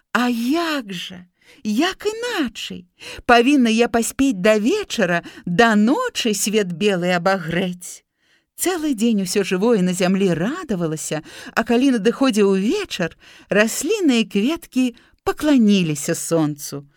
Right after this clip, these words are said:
Ноччу яны бачылі прыемныя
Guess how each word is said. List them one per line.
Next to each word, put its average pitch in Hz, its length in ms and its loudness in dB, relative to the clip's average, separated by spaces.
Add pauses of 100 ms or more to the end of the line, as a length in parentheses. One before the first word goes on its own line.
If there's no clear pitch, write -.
(280)
Ноччу 196 640 2
яны 170 320 2
бачылі 196 680 -2 (200)
прыемныя 254 1040 -2